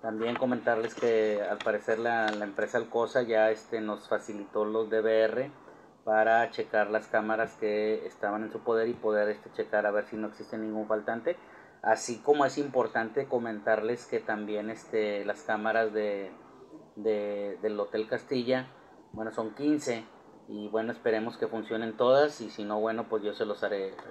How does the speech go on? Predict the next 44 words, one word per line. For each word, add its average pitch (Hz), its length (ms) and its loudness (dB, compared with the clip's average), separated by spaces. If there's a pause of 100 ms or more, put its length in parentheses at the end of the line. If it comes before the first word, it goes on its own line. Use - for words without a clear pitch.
se 110 80 -2
los 101 180 -6
haré 104 140 4
saber 107 340 2
y 120 80 -2
me-, 113 120 -4
y 107 120 -10
mencionarlos 101 720 -4
en 104 80 -6
su 104 120 -12
momento, 113 520 -2 (400)
ya 117 160 0
que 123 80 0
también 110 360 -2
fueron 117 220 0
confiscados 107 580 0
los 107 160 0 (160)
tres 107 280 4
D 113 80 2
V 107 220 4
R 107 220 0
que 110 80 -2
tenían 104 520 -6 (540)
ahí 107 240 2
al, 104 500 0
al, 95 300 -6
a 95 160 -4
la 92 120 -6
mano. 90 320 -6 (580)
Este, 107 300 -2
comentarles 120 720 0
también 120 420 0
que - 80 0
esto 123 160 -6
es 120 100 -10
bien 120 200 0
importante, 117 600 -2
que 123 100 -6
en 113 60 -4
ningún 110 300 -4
momento 127 480 -2
nosotros 120 460 -4
como 117 240 -6
familia, 113 580 -2